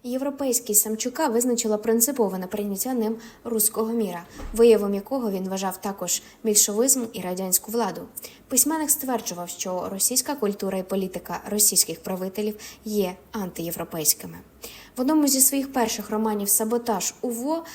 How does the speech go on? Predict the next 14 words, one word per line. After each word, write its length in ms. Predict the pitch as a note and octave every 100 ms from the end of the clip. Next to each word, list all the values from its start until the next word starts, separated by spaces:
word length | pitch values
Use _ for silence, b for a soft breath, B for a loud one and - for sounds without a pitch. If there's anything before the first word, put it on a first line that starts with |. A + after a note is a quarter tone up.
| B -
Самчук 420 | - A3+ D4 -
писав 280 | A#3 A#3+ A#3
таке: 280 | A#3 - - - - - - -
«Для 160 | G#3 G#3
образності 680 | A3+ C4 C4 A#3 G#3+ G#3 A3
мусимо 420 | A3+ A#3+ A#3 A3
уявити 380 | A3 G#3+ A#3 A3+
собі 260 | - G#3 A3+
якийсь 380 | A3 A3+ G#3+ G#3
один 240 | G#3+ A3
стрижень 480 | G#3+ - C4 C4+ G3
цілого 480 | - G#3 A3 C4 A#3
великого 480 | G3 G3+ G3+ G#3 G3+
чиряка, 480 | - G#3+ G#3+ E3